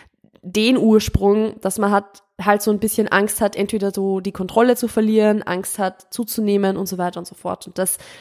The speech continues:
ist halt dann was, wo man hinschauen muss und wo es gar nicht so sehr darum geht, jetzt ganz bewusst zu sagen, okay, ich reduziere jetzt einfach nur die Steps, weil dann ist ja das Grundproblem noch nicht gelöst. Und, sondern dass ich halt schaue, ich reduziere die Steps, gleichzeitig arbeite ich aber an dem, an dem Mindset und an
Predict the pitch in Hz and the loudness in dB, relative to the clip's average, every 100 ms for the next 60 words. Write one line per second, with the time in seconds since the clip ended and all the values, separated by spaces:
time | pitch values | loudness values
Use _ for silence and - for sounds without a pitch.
0 | - _ _ - 220 214 214 208 196 208 | -20 _ _ 0 2 4 4 2 2 2
1 | 202 220 220 208 208 214 208 196 202 - | 4 2 2 2 4 4 2 2 0 0
2 | 214 202 247 240 233 - 214 214 220 202 | 4 4 4 -2 -2 2 2 2 -4 -2
3 | 214 220 208 - - 202 208 214 214 220 | -2 0 -2 -4 -6 0 0 0 0 0
4 | - 208 202 208 - 208 214 202 202 202 | 0 2 2 0 -2 -2 -2 -2 -2 0
5 | 226 208 202 190 190 226 247 - 190 214 | -2 -2 -2 -4 -2 0 0 0 0 0
6 | - - _ - - _ 202 208 208 214 | -8 -14 _ -20 -20 _ 4 4 4 0
7 | 196 196 - 220 220 196 180 175 175 175 | 0 -2 2 2 2 -2 -2 -4 -8 -10
8 | 180 180 208 - _ - - _ _ - | -10 -12 -14 -18 _ -20 -20 _ _ -2
9 | 196 196 - - _ _ - - 220 226 | -2 -2 -8 -16 _ _ -6 0 4 4
10 | 220 220 208 - 202 214 - 202 - - | 4 4 2 2 4 4 2 -4 -6 -4
11 | 208 214 240 214 - 226 226 - 214 196 | -2 0 -2 -2 2 0 0 -4 2 2
12 | - 220 - - 208 220 220 214 208 214 | 2 -6 -2 2 2 2 0 -2 -2 -2
13 | 208 196 - 208 202 185 208 196 185 185 | -2 -2 0 0 2 0 0 -2 -4 -6
14 | 185 190 | -6 -6